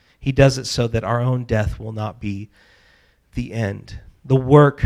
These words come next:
on the cross was not the whole story, but in some ways it's where we've gotten the story so wrong.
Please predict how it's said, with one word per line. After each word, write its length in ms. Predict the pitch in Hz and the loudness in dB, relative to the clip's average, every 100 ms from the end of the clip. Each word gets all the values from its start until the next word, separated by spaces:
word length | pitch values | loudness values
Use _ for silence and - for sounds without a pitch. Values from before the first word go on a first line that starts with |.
| - - | 0 0
on 140 | 127 | -4
the 80 | 123 | -4
cross 600 | - 131 123 117 - - _ _ _ _ | 0 0 0 -2 -10 -14 _ _ _ _
was 160 | 123 120 | -12 -6
not 220 | 127 127 | -6 -4
the 80 | 117 | -8
whole 320 | - 135 131 | -8 -8 -8
story, 560 | - - 95 90 110 107 - _ _ _ _ _ _ _ _ _ _ _ _ | -10 -12 -14 -18 -20 -20 -20 _ _ _ _ _ _ _ _ _ _ _ _
but 140 | 139 131 | -4 -4
in 180 | 113 135 | -4 -4
some 180 | 170 | -2
ways 160 | 185 131 | -2 -2
it's 140 | 120 | -2
where 120 | 131 127 | -4 -4
we've 140 | 123 | -4
gotten 200 | 127 113 | -6 -6
the 80 | 120 | -8
story 360 | - 127 120 | -6 -6 -6
so 380 | 113 - 127 107 | -6 -6 -6 -8
wrong. 560 | 104 107 117 107 92 | -10 -6 -4 -4 -8